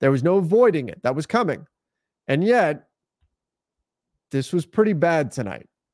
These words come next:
They looked pretty deflated tonight, didn't they? I think it would take weeks more, maybe months more of this for the Lakers to really move on from Darvin Ham. But that's where,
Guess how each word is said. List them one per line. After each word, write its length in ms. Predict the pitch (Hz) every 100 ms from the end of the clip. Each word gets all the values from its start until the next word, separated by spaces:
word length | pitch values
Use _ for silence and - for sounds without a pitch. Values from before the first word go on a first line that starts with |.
| _ _ _ _ _
They 120 | 147
looked 360 | 147 165 175 -
pretty 240 | - 147
deflated 640 | 175 202 - 208 175 117 95 _
tonight, 340 | - 135 120 117
didn't 220 | 156 123
they? 160 | 104 139 _ _ _ _ _ _ _ _ _ _ _ _ _ _ -
I 140 | 120
think 220 | 135 143 139
it 40 |
would 160 | 123 -
take 240 | 123 - 214
weeks 520 | 135 175 - - -
more, 220 | 123 117 101
maybe 260 | 135 131
months 400 | 123 160 190 -
more 240 | 117 - - _ _ _ -
of 220 | 147 131
this 180 | 131 107
for 120 | 131
the 80 | 127
Lakers 320 | 131 127 120
to 100 | -
really 460 | 107 123 156 180 180
move 260 | 175 180
on 220 | 170 175 160
from 160 | 170
Darvin 320 | 160 170 160
Ham. 320 | 156 175 175 180 _ _ _ _ _ _ _ _ _ _ _ _ _
But 120 | 123 143 139 123
that's 500 | 143 190 220 202 -
where, 280 | 131 123